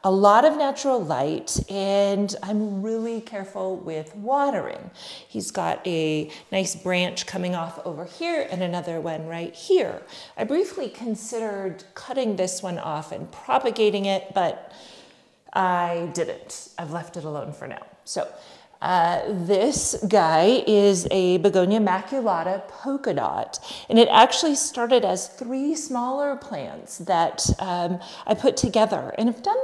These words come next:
that in several, uh, different plants because I tend to like having one bigger plant rather than a grouping of smaller plants. And I also gave him something to climb,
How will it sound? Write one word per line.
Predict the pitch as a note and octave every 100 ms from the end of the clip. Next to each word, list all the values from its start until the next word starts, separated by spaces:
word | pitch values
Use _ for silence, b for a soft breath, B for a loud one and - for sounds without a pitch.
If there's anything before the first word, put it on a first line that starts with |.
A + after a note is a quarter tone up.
| A#4+
that | C4 -
in | B3 A3+ G#3+ G#3 B -
several, | - C#4 A#3+ G#3 E3+ -
uh, | - D#3+ D#3+
different | - E3+ G#3 F#3+ F#3+ D#3+ - - - B B B -
plants | - A3+ G3+ F3+ F3 - -
because | - F#3+ A#3 A#3+ - C4
I | A#3+
tend | A#3 - B3 C4+
to | C#4+
like | A#3+ G#3 -
having | - G3+ G3 F#3
one | F#3 F3+ F3+
bigger | D3+ - G#3
plant | B3 - F4 D#4+ -
rather | A3+ G3+ G#3+
than | F3 F#3 F3+ E3+ B B B
a | F#3+
grouping | E3 F3+ F#3+ F3 -
of | D3+
smaller | D#3 - E3+ D3 B2+
plants. | - - - - -
And | G3 F#3+ F3+
I | F3 F#3
also | F#3+ G3+
gave | E3 E3+ E3+
him | E3
something | E3+ E3+ E3+ E3 D#3
to | F#3
climb, | - E4+ E4 D#4+